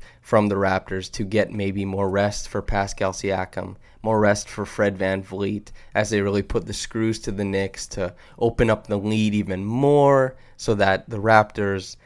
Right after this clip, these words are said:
guys like Fred VanVleet, can end up with thirty minutes played in the game. Pascal can end up with thirty minutes played in the game. And you see guys like Terrence Davis playing twenty-eight, Boucher twenty-five, Rondae Hollis-Jefferson twenty-two,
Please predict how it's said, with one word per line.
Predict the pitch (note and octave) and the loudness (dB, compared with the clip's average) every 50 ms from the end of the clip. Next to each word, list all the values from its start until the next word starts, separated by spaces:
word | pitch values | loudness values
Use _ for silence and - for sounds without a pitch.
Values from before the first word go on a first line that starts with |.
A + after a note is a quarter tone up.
| _ _ - _ - - | _ _ -20 _ -4 2
guys | A#2+ G#2+ G#2 G#2+ G#2 - | 4 4 4 4 2 0
like | G#2 G2+ | -2 -2
Fred | - - G#2+ F#2+ | -2 -2 -4 -2
VanVleet, | - G2+ F#2+ F#2+ F2 G#2 G2+ - - | -2 -2 -4 -4 -4 -6 -8 -6 -6
can | - A2 G2 | -6 -4 -4
end | F#2+ G2 F#2 F#2+ | -2 -2 -2 -4
up | F#2 F2 - | -4 -6 -6
with | F#2+ F#2+ - | -8 -8 -6
thirty | - - G#2 G2+ G2+ G2 | -4 -4 -2 0 0 -2
minutes | F#2+ F#2+ F#2 F#2 F2+ - - | -2 -2 -2 -4 -6 -8 -10
played | - - - E2 E2+ - - - | -12 -10 -8 -8 -8 -8 -10 -10
in | F#2+ | -10
the | G2 F#2 | -12 -10
game. | - - - - - | -10 -10 -12 -10 -4
Pascal | - A#2+ G#2+ G#2+ - - A2 G2 F#2+ | 0 0 0 0 0 0 0 0 0
can | - - F#2+ F#2+ | 0 -4 -4 -4
end | G2 G2 G2 | -4 -4 -6
up | E2+ - | -6 -8
with | F2 E2+ - | -10 -10 -8
thirty | - - G#2+ G2+ G2 F#2+ | -4 -4 -2 0 0 -2
minutes | G2 - G2 F#2+ - | -4 -4 -8 -10 -8
played | - - F#2+ F#2 - | -6 -6 -6 -6 -6
in | G2+ G#2 | -8 -10
the | F#2+ | -10
game. | - - G2+ G2+ G#2 | -10 -8 -8 -8 -8
And | G2 | -8
you | G2+ | -8
see | G2+ - A#2+ G#2 | -6 -6 -4 0
guys | G#2+ G2+ G2+ - | 0 0 0 0
like | G2 G2 - - - - - - - | -4 -6 -8 -12 -20 -20 -20 -16 -6
Terrence | - - A2 G#2+ G#2 - - | -2 0 2 2 2 0 0
Davis | G#2 G2+ F#2+ G2 F#2+ - | 0 0 0 0 -4 -6
playing | - G2 F#2 F#2+ | -4 -4 -4 -4
twenty-eight, | - - - G2 G2 G2 G2 G2 G2 G2 F2+ - - - - - - _ - | -4 -4 -2 -2 -2 -2 -4 -6 -8 -10 -12 -14 -16 -20 -20 -20 -20 _ -8
Boucher | - A2 - - A2 G#2 G2+ | -6 -4 -2 0 0 0 0
twenty-five, | G2+ - - G#2 G2 G2 F#2 - - F#2 F2+ F2+ F2+ F#2+ | 0 -2 -4 -4 -4 -4 -4 -4 -6 -4 -4 -4 -6 -4
Rondae | G2 G2+ G2+ G2+ G2+ G#2 | -2 0 2 2 2 4
Hollis-Jefferson | G#2 G2 G2+ G2 - - G2+ F#2+ - - - G2 G2 | 4 4 4 2 2 -2 -4 -4 -4 -6 -10 -10 -8
twenty-two, | - - A2 G#2 G#3 G3+ - - - G2+ - - - | -4 -2 -2 0 0 -2 -4 -6 -6 -6 -6 -8 -12